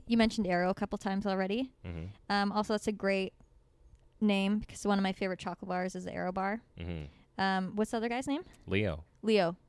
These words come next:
Speaker 1: Arrow, Leo, and Josh.
Speaker 2: Yeah.
Speaker 1: Why, where do you fit in?
Speaker 2: Wha-, oh, I don't know. How do I fit in?
Speaker 1: <laughs> Arrow and Leo.
Speaker 2: Yeah, well, they got better names than me.
Speaker 1: <laughs> Um, when did, when did you guys start this band?
Speaker 2: Uh, it's, like,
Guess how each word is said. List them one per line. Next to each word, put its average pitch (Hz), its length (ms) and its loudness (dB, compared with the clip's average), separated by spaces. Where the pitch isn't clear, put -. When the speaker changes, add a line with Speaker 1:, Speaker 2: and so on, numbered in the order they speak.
Speaker 1:
Arrow, 233 280 6
Leo, 214 320 4
and 208 100 2
Josh. 180 460 -2
Speaker 2:
Yeah. - 180 4
Speaker 1:
Why, 240 220 4
where 254 160 4
do 277 80 2
you 262 120 4
fit 185 200 0
in? 175 180 0
Speaker 2:
Wha-, 92 220 -4
oh, 87 220 -6
I 95 80 4
don't 113 180 2
know. 101 160 -4
How 107 120 6
do 113 120 6
I 101 120 8
fit 76 200 0
in? 76 200 -6
Speaker 1:
<laughs> - 140 -2
Arrow 302 360 6
and 262 200 2
Leo. 240 400 2
Speaker 2:
Yeah, 92 160 2
well, 82 140 0
they 90 80 -4
got - 200 2
better 90 200 2
names 95 260 -2
than - 140 10
me. 85 340 0
Speaker 1:
<laughs> - 40 -10
Um, 233 380 6
when 233 180 6
did, 254 220 2
when 220 140 6
did 226 120 2
you 233 80 0
guys 226 180 2
start 202 260 0
this 226 140 -2
band? 180 340 -2
Speaker 2:
Uh, 85 920 0
it's, - 480 -12
like, 82 160 -6